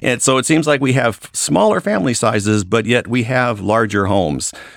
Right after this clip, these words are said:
Uh, maybe that's just because, you know, we can afford it and we like to have more space than we used to have in the past. But those two reasons are the most critical reasons why people choose the home and the location today,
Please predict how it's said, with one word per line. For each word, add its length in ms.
Uh, 180
maybe 280
that's 240
just 180
because, 640
you 100
know, 260
we 140
can 160
afford 340
it 200
and 120
we 100
like 200
to 80
have 420
more 200
space 420
than 160
we 100
used 220
to 60
have 180
in 80
the 60
past. 500
But 180
those 280
two 180
reasons 380
are 100
the 100
most 260
critical 420
reasons 420
why 160
people 320
choose 320
the 120
home 520
and 160
the 80
location 560
today, 500